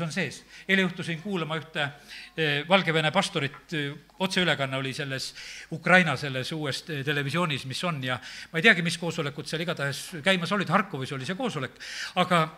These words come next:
ja siis on niimoodi, et annab oma tunnistuse, et ühele konverentsile minnes varastatakse ta auto. Ütles, et noh, Valgevenest tuleb, ega noh, arvategi, et ega nad seal Valgevenes ei teab, kui rikkalt ei ole,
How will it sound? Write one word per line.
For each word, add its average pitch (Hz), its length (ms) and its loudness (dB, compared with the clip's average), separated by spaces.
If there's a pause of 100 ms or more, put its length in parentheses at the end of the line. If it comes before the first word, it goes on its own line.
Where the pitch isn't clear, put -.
(160)
ja 175 120 2
siis 208 240 0
on 175 80 -2
niimoodi, 175 320 -2
et - 60 -2
annab 175 260 2
oma 156 100 -6
tunnistuse, 170 460 -6
et 170 160 -2
ühele 151 160 2
konverentsile 196 640 2
minnes 147 460 -4 (1300)
varastatakse 185 800 6
ta 143 280 2
auto. - 360 2 (680)
Ütles, 185 220 0
et - 180 -10
noh, 214 120 4 (140)
Valgevenest 202 520 0
tuleb, 247 320 2
ega 175 200 0 (460)
noh, 196 140 0 (100)
arvategi, 180 320 0
et 175 140 0
ega 170 100 4
nad 156 120 -2
seal 165 120 -2
Valgevenes 147 480 0
ei 143 120 -2
teab, 180 180 4
kui 185 100 -2
rikkalt 165 280 -4
ei 151 100 -2
ole, 123 100 -2